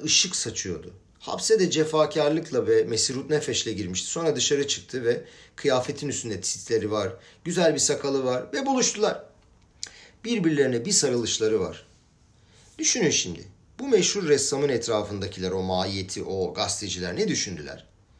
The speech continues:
İki tane eski iki arkadaş. Bir tanesi büyüdü, çok meşhur, muazzam büyük bir ressam oldu. Öteki de işte bu şekilde basit bir hasit olarak kaldı. Ressamın iyi ki şansı vardı ki bu çevreden ayrıldı. Sonra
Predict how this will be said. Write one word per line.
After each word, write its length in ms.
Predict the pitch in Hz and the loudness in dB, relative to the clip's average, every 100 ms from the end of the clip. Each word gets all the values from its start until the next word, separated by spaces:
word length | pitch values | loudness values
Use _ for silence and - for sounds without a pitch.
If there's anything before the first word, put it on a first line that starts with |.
| - _ _ | -20 _ _
İki 240 | 294 269 208 | -10 -8 -2
tane 300 | 165 131 123 | 0 0 0
eski 460 | - 151 - 127 | -2 -2 -2 -6
iki 240 | 107 113 95 | -8 -8 -8
arkadaş. 600 | 101 92 - - - - - _ _ _ _ | -8 -10 -12 -12 -12 -14 -20 _ _ _ _
Bir 80 | 262 | 0
tanesi 480 | 214 185 170 160 131 | 2 4 2 0 -2
büyüdü, 580 | 143 135 120 123 113 - - | -4 -2 0 -2 -2 -8 -10
çok 360 | - 226 - 139 | -2 0 -2 -4
meşhur, 380 | 147 147 - 135 | -2 -2 -4 -4
muazzam 640 | 123 160 135 123 151 127 | 0 0 0 0 0 0
büyük 240 | 123 123 | -4 -4
bir 80 | 120 | 0
ressam 380 | 110 - 139 113 | 0 0 0 -2
oldu. 300 | 92 78 123 - - - - | -4 -8 -14 -16 -20 -20 -2
Öteki 380 | 403 - 415 131 | 0 2 -2 -2
de 60 | 131 | -6
işte 280 | 123 220 | -6 -6
bu 60 | 208 | -2
şekilde 460 | - 92 107 147 151 | -2 -2 -4 -4 -2
basit 340 | 180 156 - | -2 -2 -2
bir 60 | 151 | -2
hasit 340 | - - - | 0 -2 0
olarak 360 | 107 95 123 - | -2 -2 -6 -6
kaldı. 240 | 95 - - _ _ - - - | -10 -10 -18 _ _ -20 -20 0
Ressamın 460 | 147 151 233 233 170 | 4 4 6 4 4
iyi 180 | 196 | 0
ki 80 | 190 | -2
şansı 420 | - 151 147 - | 2 2 2 2
vardı 260 | 170 160 180 | 4 4 4
ki 100 | 170 | -6
bu 80 | 135 | -2
çevreden 420 | 147 127 131 135 | 0 2 0 0
ayrıldı. 420 | 107 101 90 - - _ _ _ _ _ _ _ _ _ _ _ - _ _ - | 0 -2 -6 -12 -20 _ _ _ _ _ _ _ _ _ _ _ -20 _ _ -8
Sonra 560 | - 254 147 120 190 | 2 4 4 0 -2